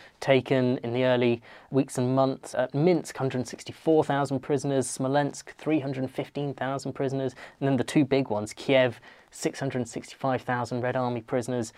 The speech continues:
And at Vyazma, Bryansk, six hundred sixty thousand prisoners. I mean, these are huge, huge, huge numbers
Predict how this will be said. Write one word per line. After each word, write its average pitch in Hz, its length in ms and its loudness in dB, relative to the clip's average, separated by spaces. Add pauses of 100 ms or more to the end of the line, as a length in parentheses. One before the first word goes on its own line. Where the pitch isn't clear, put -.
(240)
And 117 380 0
at 117 360 -2 (120)
Vyazma, 120 420 0
Bryansk, 123 540 0
six - 280 -10
hundred 120 300 -6
sixty - 580 -14
thousand 110 380 -8
prisoners. - 420 -8
I 123 40 -4
mean, 135 180 -2 (400)
these 160 180 2
are 127 60 0
huge, 175 680 0
huge, 143 360 -2
huge 131 340 0
numbers 113 460 -4